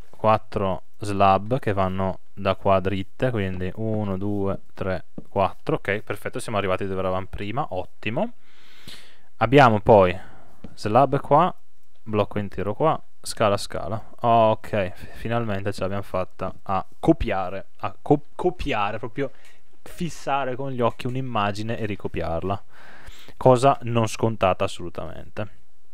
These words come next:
Quindi abbiamo questa roba qui adesso. Ah, facciamo, copiamolo anche dall'altra parte, che anche qui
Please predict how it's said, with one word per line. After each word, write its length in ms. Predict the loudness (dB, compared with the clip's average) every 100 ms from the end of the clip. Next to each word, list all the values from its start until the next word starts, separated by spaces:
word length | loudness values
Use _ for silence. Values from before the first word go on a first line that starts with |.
| -8 -8 -8 -2
Quindi 180 | 6 8
abbiamo 320 | 8 8 6
questa 320 | 2 0 -4
roba 220 | -4 -6
qui 200 | -6 -6
adesso. 480 | -6 -6 -6 -6 -6 -6 -8 -8 -8 -8 -8 -8 -8 -6
Ah, 120 | -6 -4
facciamo, 600 | -4 0 0 2 0 -2 0
copiamolo 560 | 0 6 6 6 4
anche 220 | 2 2 0
dall'altra 360 | 2 0 0
parte, 500 | 4 8 8 6 -2
che 180 | -2 -2
anche 320 | -2 -4 -4
qui 280 | -4 -4